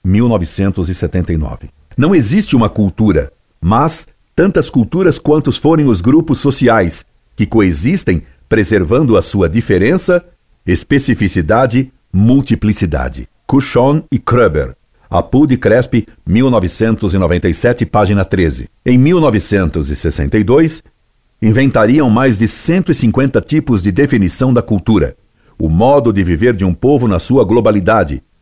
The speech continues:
A hereditariedade social que um indivíduo adquire de seu grupo de pertença. Uma maneira de pensar, sentir, crer. A globalidade de um saber coletivamente possuído. Um comportamento aprendido. Um mecanismo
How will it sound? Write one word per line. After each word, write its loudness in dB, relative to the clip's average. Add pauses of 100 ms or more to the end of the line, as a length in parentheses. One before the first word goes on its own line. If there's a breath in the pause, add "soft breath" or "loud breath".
(300)
A 2
hereditariedade 2
social 0
que -2
um 2
indivíduo 2
adquire 0
de -4
seu -2
grupo 0
de -2
pertença. -2 (200 soft breath)
Uma 2
maneira 2
de 0
pensar, 0
sentir, 0
crer. 0 (180)
A 2
globalidade 0
de -4
um 0
saber 0
coletivamente 0
possuído. -2 (200)
Um 2
comportamento 0
aprendido. 0 (220 soft breath)
Um -2
mecanismo 2